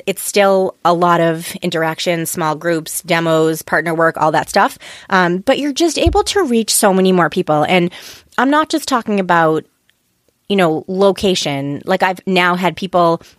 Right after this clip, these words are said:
all over the country and actually all over the world take my trainings, which is not always easy because of the time difference. I've had a couple of people from Australia take it. So, you know, they were kind of starting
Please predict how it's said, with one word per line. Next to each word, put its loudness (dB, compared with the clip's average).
all 4
over 0
the -4
country -2
and -2
actually -2
all 2
over -2
the 0
world 0
take -6
my -4
trainings, -6
which 2
is 0
not 2
always 0
easy 0
because -2
of -2
the 0
time -2
difference. -4
I've -4
had 0
a -2
couple -4
of -8
people -8
from -4
Australia 2
take -2
it. 2
So, 2
you -2
know, 2
they 2
were 4
kind -2
of 0
starting 0